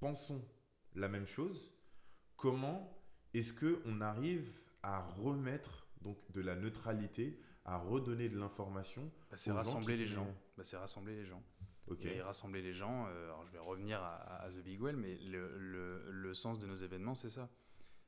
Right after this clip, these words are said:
Speaker 2: Euh, donc les, les, les petits déjeuners, hein, si vous avez pas vu, le but du jeu, et ça, pour l'inst-, ça, pour l'instant ça marche très bien,
Speaker 1: Mhm.
Speaker 2: c'est de se faire croiser des gens qui se croiseraient jamais. Donc le crypto guy, euh, de base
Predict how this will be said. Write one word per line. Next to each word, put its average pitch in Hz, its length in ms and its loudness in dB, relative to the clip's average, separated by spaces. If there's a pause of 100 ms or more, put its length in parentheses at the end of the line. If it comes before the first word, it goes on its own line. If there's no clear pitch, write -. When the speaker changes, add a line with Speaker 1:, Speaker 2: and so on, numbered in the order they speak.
(140)
Speaker 2:
Euh, 82 540 -6
donc 90 300 -8
les, 90 160 -6
les, 90 220 0
les 90 180 -2
petits - 180 -8
déjeuners, 95 340 -2
hein, 127 100 2
si - 140 -6
vous 92 140 -8
avez 87 100 -4
pas 90 160 -4
vu, 113 280 -4 (540)
le 110 200 2
but 120 180 0
du 110 220 -4
jeu, 139 320 0 (240)
et 87 260 -6
ça, 85 500 -2 (120)
pour 98 160 -4
l'inst-, 101 240 -2
ça, - 160 -4
pour - 160 -4
l'instant 98 180 0
ça 113 140 -4
marche - 200 -6
très - 200 -4
bien, 117 300 -2 (240)
Speaker 1:
Mhm. 92 120 -6
Speaker 2:
c'est 101 140 -4
de 98 60 -6
se 110 100 0
faire 101 260 -4
croiser 107 300 -2
des 101 100 0
gens 123 140 0
qui 135 160 -6
se - 60 -4
croiseraient 104 340 -4
jamais. 113 260 0
Donc 92 300 -6 (160)
le 107 160 2
crypto 110 440 -4
guy, 107 120 2 (260)
euh, 90 160 0
de 90 140 -2
base 110 420 4